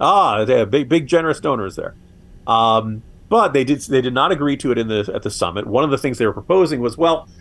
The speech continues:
we'll send our, uh, our Leopards if you guys send the M one A one." Now, the M one A one is the, you know, main U S battle tank. It's state of the art. It's as good as it gets. And the, the Pentagon is like, "Well, this is really tough to use. It's really a huge gas guzzler.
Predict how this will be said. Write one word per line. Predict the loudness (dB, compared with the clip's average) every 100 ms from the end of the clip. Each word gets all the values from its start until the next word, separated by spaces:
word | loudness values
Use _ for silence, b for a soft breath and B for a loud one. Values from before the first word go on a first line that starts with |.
| b -10
we'll | 0 0
send | 0 0 0 0
our, | 0 2 2 0 -2
uh, | 0 2 2 0 -2 -6 -14 -20 -8
our | 0 2 2
Leopards | 0 0 0 0 -2 -6
if | -6 -6
you | -2
guys | 2 2 0
send | -2 -4
the | -2
M | -2
one | 0 -2
A | -2
one." | -6 -10 -14 -20 B B B B
Now, | 0
the | 2
M | 2
one | 0 0
A |
one | -4 -4
is | -6 -10
the, | -8
you | -6
know, | -6 -8
main | -4 0 0
U | 2 0
S | 0
battle | -2 -2 -2
tank. | -4 -4 -4
It's | -8 -10
state | -4 -2 0
of |
the | -2 0
art. | 0 -2 -8
It's | -10
as | -6
good | -6
as | -6
it | -8
gets. | -8 -8 -10
And | -16 -10
the, | -10
the | -10 -4
Pentagon | 0 2 2 2
is | 0
like, | 0
"Well, | 2 2 -2 b b -20 -10
this | -8 -6
is | -4
really | 2 4 4
tough | 2 -2 -2
to | -2
use. | 0 2 2 -2 -6
It's | -8
really | -6 0 4 4 4
a | 2
huge | 0 -6 -2
gas | 0 0 2
guzzler. | 0 0 2 2 2 -2